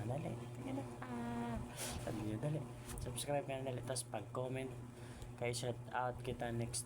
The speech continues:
video ko, guys. Dali na. No? Comment ka na. Tapos isa-subscribe mo, dali na ako, guys.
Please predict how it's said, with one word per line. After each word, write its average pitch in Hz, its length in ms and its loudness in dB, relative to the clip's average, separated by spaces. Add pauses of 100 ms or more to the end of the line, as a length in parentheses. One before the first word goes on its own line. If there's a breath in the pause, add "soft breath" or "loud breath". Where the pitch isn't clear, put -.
video 117 320 2
ko, 117 160 2
guys. 117 320 -2
Dali 160 240 2
na. 170 160 0 (1800)
No? 147 160 4 (1700 loud breath)
Comment 120 320 2
ka 135 160 2
na. 127 140 2 (500)
Tapos 120 240 0
isa-subscribe 156 1040 2
mo, 107 80 2
dali 110 240 2
na 113 160 2
ako, 113 220 -2
guys. 131 420 0